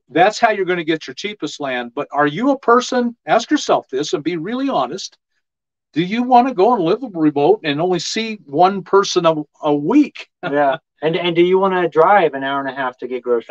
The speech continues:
Speaker 1: Absolutely.
Speaker 2: You know, not, not a lot of people wanna do that.
Speaker 1: Right. Is that for you? And you better be really honest. Are you gonna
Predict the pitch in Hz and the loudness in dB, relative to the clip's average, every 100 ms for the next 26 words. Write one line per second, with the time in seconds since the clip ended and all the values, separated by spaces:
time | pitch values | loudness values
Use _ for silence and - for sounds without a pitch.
0 | 151 151 - 160 147 196 233 143 113 - | 2 2 2 2 4 4 2 -8 -12 -10
1 | 143 160 156 165 165 156 156 143 120 127 | -6 -2 0 2 2 0 -6 -8 -6 -6
2 | 113 92 143 185 - - 165 151 175 202 | -8 -8 2 4 4 0 -2 2 4 2
3 | 220 247 233 226 240 254 - _ _ 143 | 0 -2 -2 -2 -2 -2 -2 _ _ -10
4 | 139 190 208 202 185 196 175 185 180 151 | -2 0 0 2 4 4 4 2 0 -4
5 | 139 139 151 151 | -4 -2 0 -2